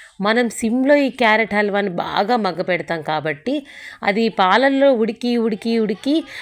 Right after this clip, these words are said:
మీరు గా-, పాలల్లో ఉడికి మనకి ఆ మనం వేసిన, మనం చేసుకున్న బాండి చివరికి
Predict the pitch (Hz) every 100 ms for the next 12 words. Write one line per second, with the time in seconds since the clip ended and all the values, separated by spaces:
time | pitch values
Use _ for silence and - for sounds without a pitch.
0 | - 233 233 190 214 240 339 339 320 262
1 | 262 262 294 320 277 233 220 - 285 349
2 | - - - - 208 202 - - 185 202
3 | 220 208 233 269 320 302 196 208 220 214
4 | 214 202 202 226 269 - 302 277 151 175
5 | 170 202 254 269 277 - 214 175 220 214
6 | - 240